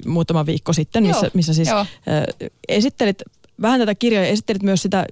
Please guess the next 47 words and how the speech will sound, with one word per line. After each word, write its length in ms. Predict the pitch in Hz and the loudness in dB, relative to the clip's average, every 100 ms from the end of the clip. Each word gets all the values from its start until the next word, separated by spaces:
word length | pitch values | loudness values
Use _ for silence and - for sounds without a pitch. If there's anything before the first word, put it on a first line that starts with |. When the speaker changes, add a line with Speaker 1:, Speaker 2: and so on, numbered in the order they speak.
| - | -2
Speaker 1:
ideaa 320 | 254 247 160 | 0 2 0
si-, 100 | 160 - | -2 -4
tämän 160 | 175 165 | -2 0
kirjan 360 | 185 175 170 - - - - | 0 2 0 -2 -10 -16 -6
takana, 300 | - 190 160 | -4 -2 0
mikä 200 | 151 170 | 0 0
tässä 140 | 160 165 | -2 -2
kirjassa 320 | - 170 - | 0 0 0
on. 200 | - 185 | 0 0
Siis, 120 | 156 165 | 2 0
että, 180 | - | -2
että 120 | 143 - | -2 0
asetetaan 420 | 208 190 180 175 | 0 0 0 2
tavoitteita 500 | 175 165 - 160 165 | 2 0 -2 -2 0
ja 60 | |
miten 280 | 165 175 165 | 0 2 0
ne 60 | 156 | 0
sitten 280 | 160 - 170 | -2 -2 -4
tehdään. 400 | - 170 165 - | 0 0 0 0
Ja, 80 | 165 - | -2 0
ja 100 | 175 | 2
siinähän 440 | 196 190 170 165 | 2 2 2 2
se 80 | 160 - - - | 2 -2 -10 -6
iso 180 | - 196 | 0 2
juttu 260 | 170 160 175 | 2 0 0
oli 140 | 170 | 2
juurikin 340 | 170 175 160 160 | 2 0 0 0
se 100 | 170 | 2
ensimmäinen 560 | 196 196 185 165 156 156 | 2 4 4 2 0 0
askel, 400 | 170 156 - 160 | 0 -2 -4 -6
että 140 | - | -2
miten 260 | 175 180 160 | 0 2 0
se 100 | 156 | 0
sitten 280 | 160 - - | -4 -8 -6
tehdään. 260 | - 160 - | -2 0 -2
Että 120 | - | -2
piti 240 | 180 185 - - - - | 0 0 -2 -6 -6 0
miettiä 480 | 196 185 185 165 - - | 2 2 0 0 -2 -2
tunnetta 380 | 196 185 170 175 | 0 2 2 2
nyt 200 | 190 202 - | 2 0 -2
ja 100 | 180 | -2
tunnetta 360 | 185 170 165 156 | 0 0 0 0
sitten, 260 | 165 170 | 0 -2
kun 100 | - | 0
se 80 | 156 | 0
tavoite 340 | 156 156 151 147 | 0 -2 -2 0
on 160 | 160 | -2